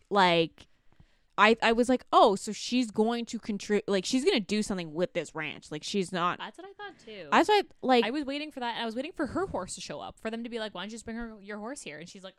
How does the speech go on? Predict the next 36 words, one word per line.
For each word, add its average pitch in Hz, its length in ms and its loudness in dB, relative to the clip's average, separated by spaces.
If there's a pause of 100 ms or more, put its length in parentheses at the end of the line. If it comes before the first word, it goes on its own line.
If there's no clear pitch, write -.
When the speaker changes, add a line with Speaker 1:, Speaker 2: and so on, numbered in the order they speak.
Speaker 2:
"Okay." - 360 -14
Like, 202 180 -12
no. 202 180 -8 (200)
Speaker 1:
Yeah, 220 200 4
I 196 100 6
Speaker 2:
It, 208 80 -2
Speaker 1:
thought, 220 260 4
I 226 80 0
thought 269 160 0
Speaker 2:
it's 277 60 2
Speaker 1:
m- 226 60 2
Speaker 2:
mentioned, 233 300 -8 (240)
like, 196 180 -14
very 165 220 -14
much 185 220 -16
in 165 80 -20
passing. - 640 -20 (180)
Speaker 1:
I 208 220 2 (280)
definitely 185 520 2
thought 147 340 0 (260)
more 175 360 -2
was 151 160 -6
gonna 160 180 -8
come - 300 -14
from 127 240 -14
that. 82 360 -14 (440)
Speaker 2:
'Cause, 277 160 -10
like, 247 320 -18 (1300)
I, 262 560 -12 (420)
basically 302 460 -12
they 294 100 -12
dance 208 380 -16
around 185 220 -14
each 175 160 -20
other, 160 420 -18 (760)
and 190 540 -6